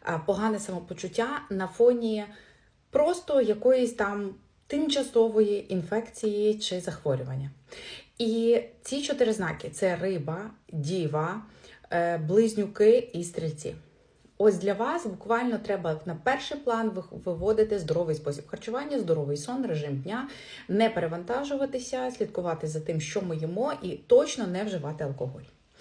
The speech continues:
Е, що цікаво ще з цього тижня, це що Венера переходить у Тельця, а значить для багатьох цього тижня вийде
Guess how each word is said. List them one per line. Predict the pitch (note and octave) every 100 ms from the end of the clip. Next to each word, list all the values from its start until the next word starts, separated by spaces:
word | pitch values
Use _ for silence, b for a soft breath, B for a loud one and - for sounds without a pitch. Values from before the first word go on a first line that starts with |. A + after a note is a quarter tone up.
| B B B B B
Е, | F#3+ G3 F#3+
що | - F4
цікаво | F4 D4 C4
ще | A#3+ G#3+
з |
цього | - G#3+
тижня, | G3+ B3+ F4 C#4+ A3
це | A3
що | G#3+ G3
Венера | F#3+ A3 G#3 E3
переходить | D3+ E3 D#3+ F3+ E3+
у | C#3+
Тельця, | D#3 D#3 A3+ C4+ G3
а |
значить | E3+ G#3 G#3+
для | E3+
багатьох | D#3+ E3+ E3 C#4+ C#4+
цього | E3+ D#3
тижня | A3+ B3 F#3 E3 D#3 C#3 - F3+
вийде | G#3 A#3 F3+ E3